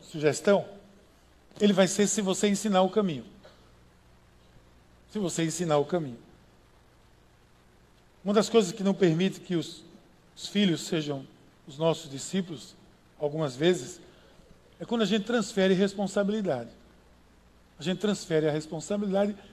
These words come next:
que é nossa, como pai. A sala de aula, ela vai ensinar o seu filho a ser um excelente técnico,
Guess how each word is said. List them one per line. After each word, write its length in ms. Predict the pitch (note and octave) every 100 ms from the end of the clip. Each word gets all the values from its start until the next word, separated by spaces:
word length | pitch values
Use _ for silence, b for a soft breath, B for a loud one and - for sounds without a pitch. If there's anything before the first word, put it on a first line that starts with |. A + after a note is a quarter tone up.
| -
que 100 | B3
é 60 |
nossa, 420 | G3 D#3+ D#3 D3 B2 - -
como 180 | F#3 D3+
pai. 360 | - C3 A#2 - - - - - - - - - _ _ - - _ _ - _ _ _ _ _ _ -
A 40 |
sala 280 | - B3+ A#3+
de 120 | D#3+
aula, 400 | E3+ G3 D3 A#2+ - -
ela 160 | D#3 D3
vai 140 | F3+
ensinar 280 | E3+ D#3+ E3+
o 60 | E3+
seu 160 | D#3
filho 240 | B2+ E3+ D3+
a 40 |
ser 220 | - E3+
um 100 | E3+
excelente 560 | D#3 E3 D3 F3+ F#3+ F#3+ B B B -
técnico, 640 | F3+ F3+ D3+ C3 -